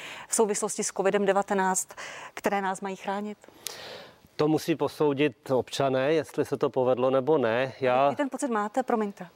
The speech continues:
Speaker 2: Eh, já se snažím, aby to tak bylo, a je často, eh, nebo vždy velmi složité dát dohromady názory, které jsou tak protichůdné, jak jen může být. A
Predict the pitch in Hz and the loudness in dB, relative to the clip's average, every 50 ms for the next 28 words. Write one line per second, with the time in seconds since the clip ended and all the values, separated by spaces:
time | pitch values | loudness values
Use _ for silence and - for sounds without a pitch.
0 | - - - 139 127 127 - - 147 143 139 147 - 113 - - 165 165 127 156 | -20 -8 -2 0 0 0 2 2 2 4 4 4 2 -2 0 2 2 2 4 4
1 | 175 165 165 - 185 190 160 135 123 127 127 123 123 139 196 233 226 - - - | 2 2 4 4 2 2 2 2 4 4 6 6 6 4 4 2 0 -6 -12 -20
2 | _ _ _ - - - _ _ _ 139 135 131 135 139 135 131 - - - - | _ _ _ -20 -20 -20 _ _ _ 0 2 2 2 2 0 -2 -4 -12 -20 -20
3 | - - _ - 127 135 151 160 165 165 - - - 160 143 - - - _ - | -20 -10 _ 2 4 6 6 6 4 2 0 0 0 -2 -2 -2 -8 -18 _ 0
4 | 170 165 165 165 165 165 160 147 - - - 135 127 127 120 113 - - - - | 2 4 4 4 4 4 4 2 -2 -4 0 2 2 4 2 0 -2 -10 -18 -20
5 | - - - - - 117 113 104 120 117 113 - _ _ _ _ - 117 120 151 | -20 -20 -20 -12 -6 -6 -2 0 0 0 0 -2 _ _ _ _ -8 0 4 4
6 | 175 147 151 143 143 156 139 - 147 143 131 160 147 - 131 120 120 120 117 107 | 6 6 6 4 4 2 2 2 2 2 4 2 4 4 4 4 4 4 2 2
7 | 123 110 127 131 131 131 139 143 123 120 123 110 127 127 120 - 139 131 - 151 | 0 2 2 4 4 4 4 4 4 4 2 2 0 -2 0 0 0 0 2 0
8 | 135 - - - 165 - - - 160 151 147 - 147 139 - - 139 123 123 139 | -2 -2 -2 -4 -4 -4 -2 -2 0 0 0 0 -2 -4 0 0 0 2 4 4
9 | 139 135 131 127 - 143 139 135 131 131 131 120 - 143 131 120 139 147 123 101 | 4 4 4 2 2 2 2 2 4 2 2 2 4 2 2 4 4 2 2 2
10 | - 98 95 - | 0 -2 -4 -4